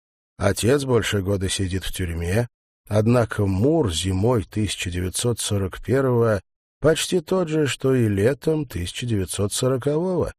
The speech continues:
когда он ходил на невыносимо скучный кинофильм Александра Столпера и Бориса Иванова «Закон жизни».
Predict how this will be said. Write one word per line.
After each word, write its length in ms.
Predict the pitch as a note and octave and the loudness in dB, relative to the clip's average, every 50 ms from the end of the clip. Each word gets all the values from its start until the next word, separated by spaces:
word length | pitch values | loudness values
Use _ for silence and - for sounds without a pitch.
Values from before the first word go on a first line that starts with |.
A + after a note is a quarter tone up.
| _ _ _ _ _ | _ _ _ _ _
когда 320 | - G2 F#2+ F#2+ F#2+ G2+ | -2 -2 0 2 2 2
он 100 | G2+ F#2+ | 2 2
ходил 420 | F#2 - - F#2+ E2+ E2+ A#2 B2 A2 | 0 -2 -2 -2 0 0 0 2 2
на 80 | G#2+ | 2
невыносимо 680 | G#2 G#2 G2+ G2 G2 G2 G2 G2 - - A2+ A2 G#2 G2+ | 2 2 2 0 0 0 0 0 -2 0 0 0 2 0
скучный 520 | F#2 - - - G#2 A2+ - - - G2+ G2 | 0 -2 -2 -2 -2 0 0 0 -2 -2 -2
кинофильм 600 | - - G2 G2 F#2+ F#2+ - - G2 G2 F#2+ F#2 | -2 -2 -2 0 0 -2 -2 -2 -2 -2 -2 -2
Александра 600 | F2+ F#2 E2+ - - - G2 F#2+ F#2 F#2 F2 E2+ | -2 -2 -4 -4 -4 -2 -2 -2 -2 -2 -4 -4
Столпера 800 | - - - - - A2 G2+ F#2 F2 - - F#2+ F#2+ F#2+ F#2 E2+ - _ _ _ _ _ | -4 -4 -6 -4 -2 -2 -2 -2 -4 -4 -4 -2 0 0 -2 -4 -6 _ _ _ _ _
и 120 | - F2+ G2 | -2 -2 0
Бориса 560 | F#2 G2 G2 F#2+ F#2 F#2 E2+ - - F2+ F2 | 2 2 0 0 0 0 -2 -2 -4 -4 -4
Иванова 540 | E2+ E2+ F2 F2 F2+ G2 G#2+ G2+ F#2+ F#2+ F2 | -4 -4 -2 -2 0 0 0 0 0 -2 -2
«Закон 560 | D#2+ F2+ G2+ F#2 - - - E2 D#2+ D#2+ D#2+ | -2 -2 -2 -2 -4 -4 -6 -4 -4 -4 -4
жизни». 520 | F2+ G#2 G#2+ D#2 D2+ - D#2+ - - - | -4 -4 -4 -4 -6 -8 -12 -14 -14 -16